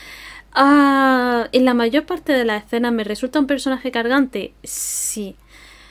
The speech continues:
Lo admito, es que se le va, se, lo siento, se le va y cuando se le escapa de las manos no lo aguanto. Lo siento mucho, no lo aguanto. Eso sí,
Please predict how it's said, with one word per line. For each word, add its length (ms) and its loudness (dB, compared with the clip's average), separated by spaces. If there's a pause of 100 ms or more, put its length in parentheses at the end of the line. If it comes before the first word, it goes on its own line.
(520)
Lo 220 2
admito, 280 2
es 100 2
que 100 0
se 200 0
le 140 4
va, 240 0
se, 540 -4 (400)
lo 200 4
siento, 440 0
se 180 0
le 140 8
va 160 4
y 140 -2
cuando 560 4
se 180 -4
le 60 -2
escapa 280 2
de 120 4
las 140 0
manos 360 2 (420)
no 340 6
lo 140 2
aguanto. 540 -8 (840)
Lo 140 0
siento 320 -2
mucho, 280 4
no 100 2
lo 100 4
aguanto. 420 -2
Eso 280 6
sí, 300 -8